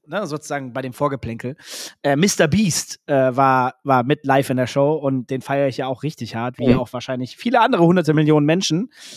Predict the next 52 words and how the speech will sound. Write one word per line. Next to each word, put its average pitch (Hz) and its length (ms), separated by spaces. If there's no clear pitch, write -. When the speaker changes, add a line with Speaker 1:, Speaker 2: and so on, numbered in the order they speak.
Speaker 1:
Ähm, 143 720
der 135 80
Typ 170 160
ist 165 120
ja 151 140
der 139 180
absolute, 147 720
also 127 160
der 147 200
ist 151 100
für 139 80
mich 131 140
der 120 160
goat 135 320
überhaupt, 143 560
äh, 131 60
also 123 560
YouTube-Goat 139 720
und, 123 460
und 120 240
generell 135 340
der 135 120
goat, 127 340
keine 131 180
Ahnung, 123 380
krassester 123 480
Typ 147 280
überhaupt. - 920
Und 147 720
der 160 220
war 185 120
mitten 175 200
in 151 60
der 147 80
Show 170 180
und 143 240
was 139 160
ich - 120
auch 170 60
noch 190 100
mitbekommen 165 440
hatte, 151 160
das 135 180
wusste 160 180
ich 143 100
aber 131 300
überhaupt 135 240
gar 135 120
nicht, 135 120
dass 127 140
der 123 120
eigentlich 135 320